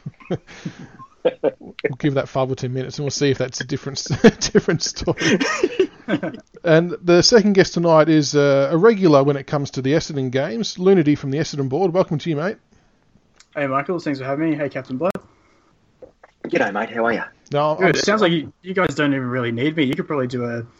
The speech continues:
Speaker 3: a podcast on the M R O.
Speaker 2: Well, I think you might have a bit to add in with the goalpost gate, I reckon.
Speaker 3: <laughs>
Speaker 2: Uh, that, that's gonna be your wheelhouse right there, 'cause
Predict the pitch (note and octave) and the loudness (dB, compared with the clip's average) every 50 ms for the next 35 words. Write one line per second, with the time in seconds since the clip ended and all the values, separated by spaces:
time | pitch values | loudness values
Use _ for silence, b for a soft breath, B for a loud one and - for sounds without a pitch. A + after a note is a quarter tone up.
0 | - _ - C3+ - C3+ C3 B2+ - C3 B2 B2 B2 - C3+ B2 B2 B2 C3 C3 | -8 _ -4 -2 0 0 -2 -2 -2 -4 -4 -4 -4 -4 -2 -2 -2 -2 -2 -4
1 | B2+ A#2+ A#2 A2+ A2 C3 C3+ A#2+ - - _ b b b b b b b b b | -4 -2 -2 -2 -2 0 -2 -2 -2 -6 _ b b b b b b b b b
2 | b b b _ - D#3 D#3+ F3+ G3+ F#3+ - C4 C4 A3 - - A#3 A3 G3 F#3 | b b b _ 2 4 6 6 6 4 4 2 0 0 0 0 -2 0 0 2
3 | E3+ E3+ E3+ D#3+ D3 C3+ - - - - D3 C#3+ C#3 C#3+ D3 D3 C#3+ C3+ B2 - | 2 2 4 4 2 2 2 0 0 0 -2 0 2 2 2 0 0 -2 -4 -4
4 | D3 C3+ A#2+ C3+ C3 C3+ C3 - - B2+ A#2+ - - - A#2 A2 A#2+ B2 - - | -6 -4 0 0 0 0 0 -2 -2 -4 -4 -6 -8 -8 -8 -8 -4 -2 -2 -2
5 | - - E3+ D#3+ E3+ F#3 D#3+ - C#3 - - B2+ D3+ D#3 D#3+ E3 E3 F3 - - | 0 0 -2 0 0 0 0 0 -2 -6 -6 -6 -4 -2 0 0 0 0 0 -2
6 | F3 E3 D#3+ C#3+ D3 C3+ C#3 C#3 C3+ C#3 C3 C3 B2+ A#2 A#2 A#2 A#2 A#2 - - | -2 0 0 0 0 0 2 0 0 0 0 0 0 -2 -2 -4 -6 -6 -4 -2
7 | C3+ B2 A2 - - C3+ A2+ A#2 A2+ - C3 B2 C3 | -2 -2 -2 -2 -4 -4 -4 -4 -6 -8 -8 -8 -8